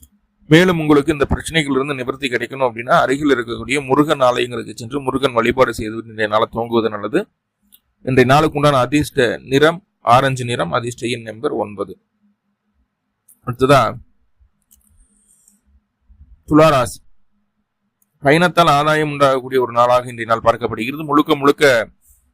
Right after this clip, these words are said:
வாடிக்கையாளர்களை மையப்படுத்திய ஒரு நாளாக இருக்கக்கூடிய ஒரு அமைப்பு. வாடிக்கையாளர் எண்ணிக்கை அதிகரிக்கும், வியாபாரம் விருத்தியாகும். இது எல்லாமே நல்லா இருக்கு. ஆனா கணவன் மனைவிக்குள்ள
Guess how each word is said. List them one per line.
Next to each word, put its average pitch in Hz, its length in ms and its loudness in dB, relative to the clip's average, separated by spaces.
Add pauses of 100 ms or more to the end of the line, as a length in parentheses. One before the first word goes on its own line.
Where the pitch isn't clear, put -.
(160)
வாடிக்கையாளர்களை 147 800 4
மையப்படுத்திய 123 580 -4
ஒரு 113 120 -2
நாளாக 117 420 2
இருக்கக்கூடிய 110 540 -10
ஒரு 107 140 0
அமைப்பு. 110 340 -4
வாடிக்கையாளர் 131 540 2
எண்ணிக்கை 117 280 -6
அதிகரிக்கும், 113 500 -6
வியாபாரம் 127 440 2
விருத்தியாகும். 117 520 -2
இது 113 120 -8
எல்லாமே 120 260 -2
நல்லா 117 240 2
இருக்கு. 107 200 -4
ஆனா 123 120 0
கணவன் 143 340 -2
மனைவிக்குள்ள 131 440 -2